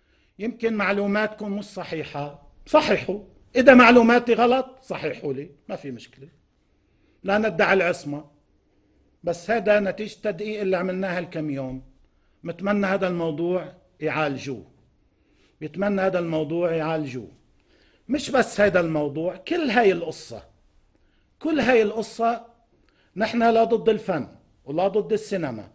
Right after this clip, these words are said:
ولا ضد التلفزيون ولا ضد الانترنت ولا ضد السياحة أبدًا،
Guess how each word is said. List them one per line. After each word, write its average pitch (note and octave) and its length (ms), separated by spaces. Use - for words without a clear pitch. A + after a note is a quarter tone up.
ولا D#3+ 160
ضد G3 240
التلفزيون E3 800
ولا E3 160
ضد E3+ 240
الانترنت E3+ 640
ولا E3 160
ضد F3+ 260
السياحة D#3+ 640
أبدًا، B2+ 400